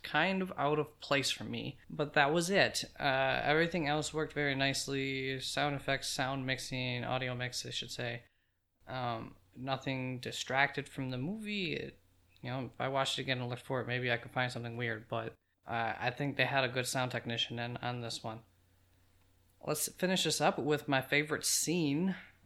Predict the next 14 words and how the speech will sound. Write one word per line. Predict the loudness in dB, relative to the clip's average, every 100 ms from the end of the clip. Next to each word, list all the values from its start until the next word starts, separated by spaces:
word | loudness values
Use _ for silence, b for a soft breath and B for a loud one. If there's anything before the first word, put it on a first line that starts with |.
| -20 -8
which | 0 0 2 2 0 -2
I | 0 2 2 0 0 -2
don't | -4 -6 -4
know, | 0 2 2 0
it's | -4 -8 -16 _ -2
kind | 2 2
of |
a | 2
tie. | 4 6 6 4 -8 -20 -20 -16
It's | -6 -4 -4 -6 -8 -4
either | -2 0
that | 2 0
cold | 0 0 4
open, | 4 4 2 2